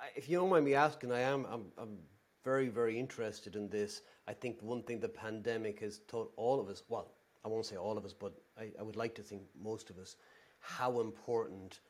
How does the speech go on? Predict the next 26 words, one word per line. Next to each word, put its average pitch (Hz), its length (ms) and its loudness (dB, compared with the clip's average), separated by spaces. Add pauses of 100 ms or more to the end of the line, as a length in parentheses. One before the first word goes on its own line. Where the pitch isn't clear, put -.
(240)
your 107 200 -2
own 110 220 0
natural 104 460 -4
health 101 340 -6
is 101 440 -6
in 101 100 -10
terms 107 440 -8
of 98 340 -6 (360)
boosting 110 460 -6
your 110 140 -2
immunity 107 680 -6
and 95 140 -6
staying 110 360 -4
healthy, 107 560 -6 (260)
and 113 100 -6
how 120 280 2
that 107 200 0
feeds 131 440 -4
into 120 680 -4 (400)
strong 117 400 -2
mental 127 300 0
health 107 320 -4
as 101 120 -6
well. 110 280 2 (640)
And 110 440 -2 (800)
I, 120 140 -6